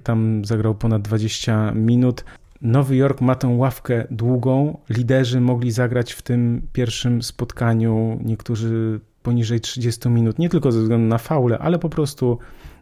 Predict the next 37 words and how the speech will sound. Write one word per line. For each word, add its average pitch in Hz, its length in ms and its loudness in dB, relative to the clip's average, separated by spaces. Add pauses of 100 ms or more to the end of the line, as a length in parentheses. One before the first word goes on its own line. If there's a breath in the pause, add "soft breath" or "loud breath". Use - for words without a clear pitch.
mogło 117 340 0
tak, 110 420 -4 (420 loud breath)
e, 110 200 -6
tak 113 300 -2
być, 113 280 2
że 110 160 0
mogli, 113 500 0
nie 117 80 2
musieli 120 300 0
grać 110 240 -2
właśnie 113 260 -4
tych 110 120 -6
czterdziestu, 113 800 -2
e, 107 300 -4
paru 117 280 0
minut 131 500 2
i 262 280 -2 (600)
wygrali, 120 580 2 (400 loud breath)
mieli 113 540 0 (200)
bardzo 123 440 0
dobrą 113 360 2
skuteczność 143 680 -4
i - 40 -8
w - 80 -10
tej 131 140 0
końcówce, 131 880 0 (300 loud breath)
kiedy 120 420 2
Donovan 127 480 4
Mitchell 123 280 2
już 117 140 0
tam 117 180 0
zmęczony, 120 600 2
czterdzieści 117 520 -2
trzy - 180 -2
minuty 120 300 2
na 117 120 0
boisku, 117 600 0